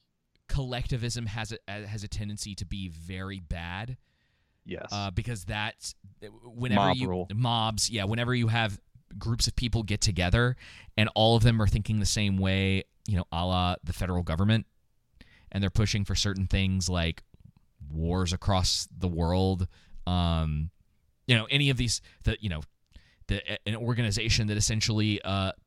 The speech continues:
Speaker 1: puts a gun to your head and says, "You need to give us taxes so that we can continue to exist." Um, it's like, it's that kind of stuff where it, a-, after a while you see that, like, too much collectivism is a cancer on society.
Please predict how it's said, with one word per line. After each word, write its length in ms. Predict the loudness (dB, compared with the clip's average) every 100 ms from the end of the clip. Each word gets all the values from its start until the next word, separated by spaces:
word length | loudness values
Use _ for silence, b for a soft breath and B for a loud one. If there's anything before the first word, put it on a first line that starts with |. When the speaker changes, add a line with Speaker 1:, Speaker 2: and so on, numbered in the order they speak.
| _ _
Speaker 1:
puts 400 | 2 2 0 -4 _ _ -18 -10
a 60 | -4
gun 200 | -2 0
to 60 | 0
your 120 | 2
head 220 | 2 2
and 80 | 0
says, 200 | 0 0
"You 80 | 0
need 160 | 0
to 60 | -2
give 140 | -2
us 100 | -2
taxes 400 | 0 -2 -2 -4
so 80 | -2
that 80 | -2
we 120 | -4
can 140 | -4 -4
continue 340 | -2 -2 0
to 120 | 0
exist." 500 | -2 -4 -6 -6 -8 -12 b b b b b b -4
Um, 260 | 0 0 0
it's 140 | 0
like, 120 | 2 2
it's 140 | 2
that 140 | 2 2
kind 120 | 0
of 60 |
stuff 340 | 0 -4 -8 -12 b b b
where 260 | 0 2 2
it, 220 | 0 -8 -6
a-, 220 | -6 -2
after 200 | -2 0
a 60 | 2
while 300 | 4 4 2
you 140 | -2
see 260 | -2 -2 -4
that, 120 | -6
like, 120 | -6
too 140 | -4 -4
much 160 | -4
collectivism 580 | -6 -8 -6 -6 -6 -6
is 140 | -6 -6
a 40 |
cancer 560 | -6 -6 -8 -8 -10 -10
on 300 | -8 -8 -8
society. 680 | -8 -6 -8 -10 -16 -20